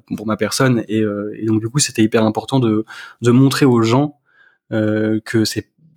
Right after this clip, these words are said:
que oui, c'est un super outil qui est hyper, euh, complexe et bien, bien fait, mais, euh,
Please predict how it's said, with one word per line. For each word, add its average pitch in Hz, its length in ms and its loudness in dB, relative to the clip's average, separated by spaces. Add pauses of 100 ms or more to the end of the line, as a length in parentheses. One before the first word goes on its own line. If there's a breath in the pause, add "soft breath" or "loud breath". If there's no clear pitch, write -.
que 104 240 -4
oui, 123 240 0
c'est 135 160 0
un 110 100 2
super 110 340 0
outil 110 240 -2
qui - 140 -4
est - 20 0
hyper, 107 340 -2
euh, 107 80 -4
complexe 113 540 -4
et 101 40 -8
bien, 110 360 0
bien 110 180 -2
fait, 147 400 0
mais, 110 260 0
euh, 104 200 0